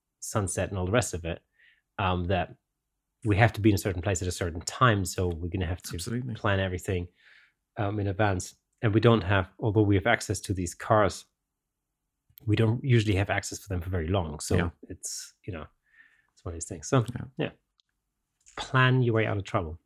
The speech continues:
Speaker 1: That's what
Speaker 2: Yeah,
Speaker 1: I'm saying.
Speaker 2: exactly. And, and the thing, you know, just to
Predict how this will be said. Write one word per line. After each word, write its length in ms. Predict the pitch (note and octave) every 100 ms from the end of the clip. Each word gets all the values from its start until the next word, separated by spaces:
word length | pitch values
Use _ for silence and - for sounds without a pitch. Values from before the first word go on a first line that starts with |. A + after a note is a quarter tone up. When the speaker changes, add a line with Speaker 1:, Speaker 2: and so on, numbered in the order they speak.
| _
Speaker 1:
That's 60 | -
what 60 |
Speaker 2:
Yeah, 60 | A#2
Speaker 1:
I'm 60 | -
saying. 180 | - A2+
Speaker 2:
exactly. 580 | G#2 G#2+ G#2 - F#2+ F#2 - - - C#3
And, 120 | E3
and 240 | - C#3+
the 80 | D3+
thing, 680 | C3+ G#3+ - A#2 A#2 A2+ C3
you 160 | A2 A2
know, 120 | G2+
just 280 | A2+ A2
to 120 | -